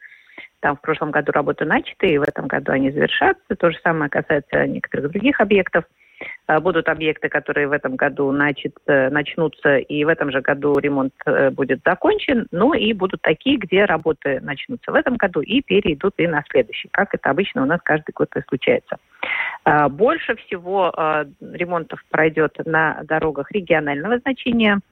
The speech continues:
Э, значит, все государственные дороги делятся на главные, региональные и местные. Э, разделение идёт по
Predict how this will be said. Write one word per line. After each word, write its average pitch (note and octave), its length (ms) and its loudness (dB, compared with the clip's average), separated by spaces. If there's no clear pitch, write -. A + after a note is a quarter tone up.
Э, D3 220 0
значит, - 380 -8
все E3 180 4
государственные C#3+ 560 0
дороги A3 400 0
делятся D3+ 460 -4
на C#3 240 0
главные, A3 460 0
региональные E3 640 -4
и F3 340 -8
местные. C3+ 520 -4
Э, D3 540 2
разделение F3+ 520 2
идёт D3+ 300 -2
по D3 400 2